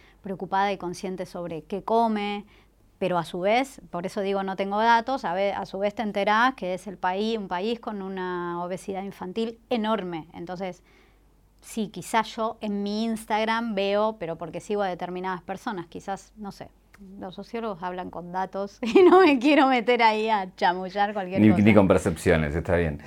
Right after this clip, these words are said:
Speaker 2: Em, hay, hay también hay una cosa de que te escucho siempre decir que no tiene que ver conmigo, sino con las recetas.
Speaker 1: Hmm.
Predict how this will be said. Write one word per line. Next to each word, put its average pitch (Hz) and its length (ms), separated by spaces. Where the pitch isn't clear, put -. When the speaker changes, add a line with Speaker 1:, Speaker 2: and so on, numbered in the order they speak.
Speaker 2:
Em, 98 960
hay, 123 300
hay 131 260
también 110 320
hay 110 160
una 107 160
cosa 107 540
de 82 240
que 85 100
te 78 80
escucho 90 320
siempre 92 280
decir 92 340
que 98 340
no 107 220
tiene 117 180
que 101 60
ver 107 120
conmigo, 110 440
sino 95 240
con 92 120
las 82 140
recetas. 80 600
Speaker 1:
Hmm. 196 200